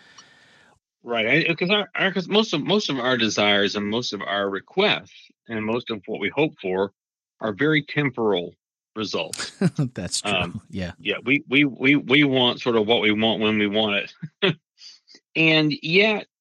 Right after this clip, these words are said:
Speaker 1: it is a matter of faith to believe that if we could see the end from the beginning, we wouldn't choose anything differently.
Speaker 2: Right.
Speaker 1: Um, but it,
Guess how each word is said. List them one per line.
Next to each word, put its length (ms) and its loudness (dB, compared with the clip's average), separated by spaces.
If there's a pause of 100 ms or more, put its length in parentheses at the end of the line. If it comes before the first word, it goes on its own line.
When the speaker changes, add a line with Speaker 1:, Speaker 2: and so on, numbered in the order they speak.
(200)
Speaker 1:
it 220 -2
is 140 2
a 60 0
matter 400 0
of 140 -8
faith 400 0
to 60 -4
believe 680 -2
that 300 0 (600)
if 180 -4
we 120 2
could 160 -2
see 160 0
the 160 -2
end 180 -2
from 100 -6
the 60 -2
beginning, 400 -2
we 140 0
wouldn't 280 -2
choose 320 -2
anything 380 -2
differently. 640 -4 (560)
Speaker 2:
Right. 240 2
Speaker 1:
Um, 320 -8 (440)
but 340 2
it, 220 -8